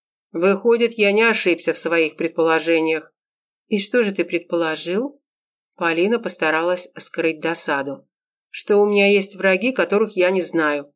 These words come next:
Сначала они расправились с Казаковым,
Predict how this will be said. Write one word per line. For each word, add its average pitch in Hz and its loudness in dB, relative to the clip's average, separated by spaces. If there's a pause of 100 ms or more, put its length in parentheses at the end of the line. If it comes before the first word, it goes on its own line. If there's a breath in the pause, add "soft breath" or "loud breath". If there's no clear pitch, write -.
(160)
Сначала 208 2
они 156 2
расправились 160 0
с - -12
Казаковым, 151 -2